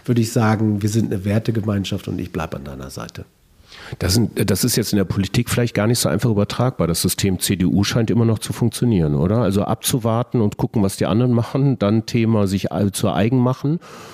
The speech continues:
Speaker 2: und dann, äh, das für selbst zu verkaufen, aber eigentlich bloß nicht nach vorne preschen, um Visionen zu bauen. Muss die Politik da nicht eigentlich vorlegen?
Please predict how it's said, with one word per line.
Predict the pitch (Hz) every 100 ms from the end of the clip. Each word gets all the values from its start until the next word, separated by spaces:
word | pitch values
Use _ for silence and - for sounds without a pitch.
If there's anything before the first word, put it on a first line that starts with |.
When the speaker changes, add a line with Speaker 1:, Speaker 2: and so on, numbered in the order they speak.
| - -
Speaker 2:
und | 123 110
dann, | 110 120 120 120
äh, | 110 104
das | 107
für | -
selbst | 101 107 -
zu | -
verkaufen, | 117 - 117 117 120
aber | 92 92
eigentlich | 76 104 113
bloß | - 104 127
nicht | 127
nach | 113
vorne | 117 113 113
preschen, | 107 - 110 117
um | 104
Visionen | 113 107 135 123 85
zu | - 82
bauen. | 78 69 73
Muss | 92 107
die | -
Politik | 98 95 - -
da | 104
nicht | 95 82
eigentlich | 85 80 -
vorlegen? | 76 82 95 120